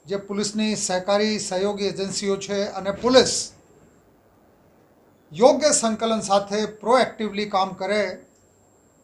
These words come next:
રિસ્પોન્સિવ રીતે કામ કરે, તો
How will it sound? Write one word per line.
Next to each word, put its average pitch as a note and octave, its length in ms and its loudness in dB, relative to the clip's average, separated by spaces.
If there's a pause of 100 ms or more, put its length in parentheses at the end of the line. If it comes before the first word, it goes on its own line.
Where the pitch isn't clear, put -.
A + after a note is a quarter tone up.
(180)
રિસ્પોન્સિવ A3 680 -2
રીતે G3+ 260 -2
કામ F#3+ 280 0
કરે, G#3 300 -2 (600)
તો C4 80 -10